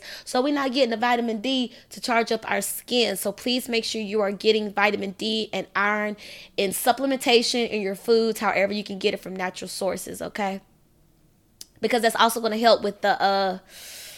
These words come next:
with the seasonal depression, the sads, okay? Um, seasonal affective disorder, sads.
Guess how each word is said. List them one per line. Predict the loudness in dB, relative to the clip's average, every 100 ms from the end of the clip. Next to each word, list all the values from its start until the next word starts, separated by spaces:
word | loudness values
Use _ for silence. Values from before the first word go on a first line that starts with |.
| 0 0 0 -2 -2 -2 -20 _ _ -2
with | 0
the | 2
seasonal | 2 2 0
depression, | -4 2 2 2 -4
the | -4
sads, | 2 4 2 -4 -6 -6 -8
okay? | -8 -4 -4 -4 -8 -4
Um, | -2 -2 -4 -8 -14 _ _
seasonal | -2 0 2 0 0
affective | 0 -2 -2 -8
disorder, | -8 -8 -8 -6
sads. | -4 -4 -4 -10